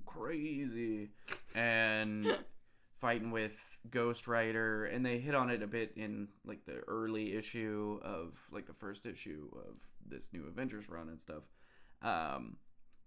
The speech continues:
Speaker 1: Starbrand, s-, the current Starbrand was going nuts, and I think he, like, exploded or some shit.
Speaker 2: Oh, God.
Speaker 1: Um, so there's gonna be a new Starbrand. Starbrand is kind of an underutilized hero in modern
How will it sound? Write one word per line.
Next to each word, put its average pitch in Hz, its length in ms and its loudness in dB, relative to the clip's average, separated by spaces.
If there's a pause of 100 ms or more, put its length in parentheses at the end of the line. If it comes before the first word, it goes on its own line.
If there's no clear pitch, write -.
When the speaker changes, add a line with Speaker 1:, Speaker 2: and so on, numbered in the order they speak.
(100)
Speaker 1:
Starbrand, 165 500 6 (100)
s-, - 160 -6 (200)
the 117 240 0
current 175 340 4
Starbrand 135 460 6
was 104 80 -2
going 120 260 2
nuts, - 440 0 (280)
and 117 120 0
I - 20 2
think 165 160 2
he, 156 80 4
like, 107 220 2
exploded 117 840 -2 (220)
or 98 80 -4
some 120 180 0
shit. 120 260 0
Speaker 2:
Oh, 254 160 -4
God. 202 360 2
Speaker 1:
Um, 110 600 6 (200)
so - 180 -4
there's 127 160 0
gonna 160 140 2
be 139 100 4
a 120 40 4
new 117 220 2
Starbrand. 101 720 -2
Starbrand 127 1120 6 (440)
is 120 100 -6
kind 175 140 4
of 160 80 4
an 131 60 6
underutilized 110 1300 4 (160)
hero 117 680 2
in 107 180 0
modern 104 800 0